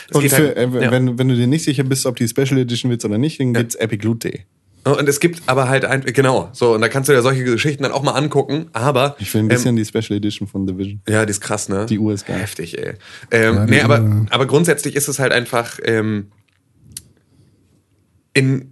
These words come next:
Speaker 1: es geht gar nicht da, äh, vorbestellen ist nicht zwingend schlecht, aber das, was das Marketing von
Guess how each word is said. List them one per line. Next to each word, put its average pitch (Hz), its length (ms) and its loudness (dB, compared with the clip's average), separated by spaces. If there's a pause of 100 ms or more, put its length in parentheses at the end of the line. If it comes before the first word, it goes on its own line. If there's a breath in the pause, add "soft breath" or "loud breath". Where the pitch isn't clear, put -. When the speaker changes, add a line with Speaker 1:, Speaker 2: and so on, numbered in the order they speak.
(720)
Speaker 1:
es - 160 -2
geht 165 280 2
gar 123 180 2
nicht 147 180 -2
da, 135 120 2
äh, 131 180 -4
vorbestellen 143 720 0
ist - 180 -6
nicht - 280 -4 (120)
zwingend 123 640 2 (220)
schlecht, - 640 -2 (640 soft breath)
aber 117 560 0 (540 soft breath)
das, 123 280 0
was 117 320 0
das 110 220 0
Marketing 113 600 0
von 104 260 -2